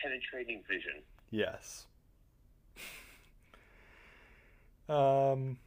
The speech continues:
Speaker 2: let's see. After that, um, I kinda thought that this
Speaker 1: Uh,
Speaker 2: sub-, that the subplot with, um, Thor getting Stormbreaker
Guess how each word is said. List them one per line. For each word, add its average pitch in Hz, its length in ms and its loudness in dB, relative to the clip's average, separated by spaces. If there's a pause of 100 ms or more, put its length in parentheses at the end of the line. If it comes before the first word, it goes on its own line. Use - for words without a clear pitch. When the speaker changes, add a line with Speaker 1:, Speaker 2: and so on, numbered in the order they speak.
Speaker 2:
let's 131 160 -12
see. 104 440 -2
After 113 340 0
that, 120 460 0
um, 110 840 0 (580)
I 123 100 6
kinda 160 240 6
thought 156 240 8
that 143 140 0
this 117 220 4
Speaker 1:
Uh, - 160 -12 (160)
Speaker 2:
sub-, 123 320 0 (140)
that 123 160 -6
the 117 80 -4
subplot 123 640 4
with, 113 380 2
um, 101 400 2 (580)
Thor 131 260 10
getting 120 400 2
Stormbreaker 131 760 2